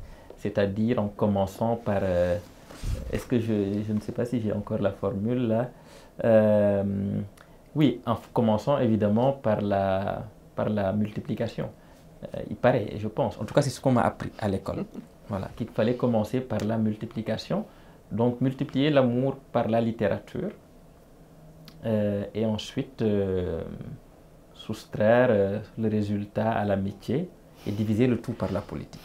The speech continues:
Bon, c'est, je pense que c'est dans ce sens-là qu'il faut faire. Mais je, j'étais nul en maths, donc je ne peux pas <laughs> assurer que c'est dans ce sens-là qu'il faut faire la chose. Mais oui, oui,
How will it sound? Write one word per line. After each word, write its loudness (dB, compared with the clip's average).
Bon, -10
c'est, -10
je -14
pense 8
que -10
c'est 4
dans 10
ce 0
sens-là 2
qu'il -8
faut -6
faire. -6
Mais 0
je, 4
j'étais 2
nul 4
en 4
maths, -2
donc 0
je 6
ne 6
peux 4
pas 10
<laughs> -14
assurer 2
que -2
c'est -4
dans 0
ce -8
sens-là -6
qu'il -14
faut -12
faire -4
la -4
chose. -2
Mais 6
oui, 6
oui, 2